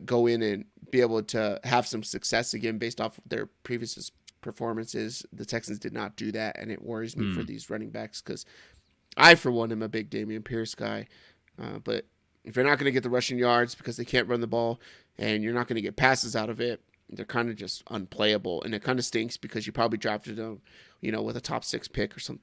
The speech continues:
Speaker 1: top six round picks or something like that
Speaker 2: Yeah, he's
Speaker 1: based off
Speaker 2: decent
Speaker 1: last year's
Speaker 2: A D P.
Speaker 1: performance. So,
Speaker 2: And
Speaker 1: uh,
Speaker 2: thank, Nick, thank you, Nate, for allowing me the opportunity to rant right here, uh, in the middle of the sports segment.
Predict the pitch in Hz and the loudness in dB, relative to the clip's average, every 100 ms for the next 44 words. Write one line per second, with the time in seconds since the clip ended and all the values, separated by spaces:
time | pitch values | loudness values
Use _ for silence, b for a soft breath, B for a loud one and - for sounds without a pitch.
0 | - 110 107 - 113 - 107 107 - 107 | -6 -2 -2 -2 -6 -6 -8 -8 -10 -12
1 | - - - - - - - 90 87 87 | -10 -10 -12 -14 -16 -12 -2 2 2 0
2 | 98 110 - 117 104 110 104 85 87 - | -6 -8 -4 -2 0 0 2 2 2 0
3 | 85 87 - - 85 - - _ - - | -2 -2 -6 -10 -12 -14 -14 _ -12 -12
4 | - _ _ b b b b - 113 110 | -14 _ _ b b b b 2 6 10
5 | 180 131 147 156 175 165 160 135 147 143 | 8 10 8 10 10 10 10 10 10 6
6 | - 113 110 113 110 110 101 98 - 107 | 4 6 8 6 6 4 6 4 2 0
7 | - 98 92 - 90 92 92 85 87 - | 0 0 0 -2 0 4 4 6 2 2
8 | 87 82 - 85 85 85 90 90 90 87 | 0 -2 -4 -4 -2 -2 -2 0 2 0
9 | 80 82 - - 92 - 92 80 82 | -2 -6 -6 -2 -4 -2 -2 -2 -4